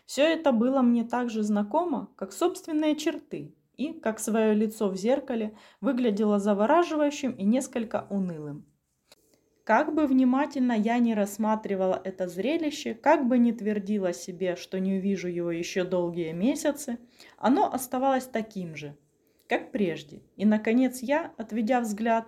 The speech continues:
грустно поплелась домой. Но дома повторилось то же самое. Всё, на что я смотрела и чего касалась, оказывалось не особенным, а самым обычным,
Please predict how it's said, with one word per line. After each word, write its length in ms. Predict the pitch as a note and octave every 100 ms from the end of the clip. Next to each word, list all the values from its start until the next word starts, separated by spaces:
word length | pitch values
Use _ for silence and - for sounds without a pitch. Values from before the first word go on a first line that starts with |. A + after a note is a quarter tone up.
| - _
грустно 420 | G#3 C#4+ - B3
поплелась 580 | G#3 G3+ F3+ F3 F#3 G#3
домой. 480 | F3+ E3+ D#3 D3 D3 _ _ _ _ _ _ _ _ _ _ _ -
Но 160 | G3+ F#3
дома 360 | G#3+ E4+ E4+
повторилось 720 | D#4+ C#4 - G#3+ G#3 C4+ C4
то 160 | - G#3+
же 140 | G#3+
самое. 540 | G#3+ - F3 D#3+ D3 D3+ _ _ -
Всё, 460 | - C4 D#4 D#4
на 160 | G#3+ G#3+
что 220 | G#3+ A3+
я 120 | G3+
смотрела 580 | G3+ G3+ F#3+ G#3 B3+ C#4+
и 200 | A3+ G3
чего 300 | - A3 G#3
касалась, 600 | G#3 G3 - C#4+ C4 B3+ _ _ - -
оказывалось 720 | G#3 C#4+ E4+ E4 E4 D#4+ D#4+
не 120 | E4
особенным, 800 | E4+ - C#4 F3+ D#3+ D#3 D3 D3 -
а 100 | G3+
самым 400 | - E4+ F#4 F4+
обычным, 640 | F4+ G#3 F#3+ - D#3+ D3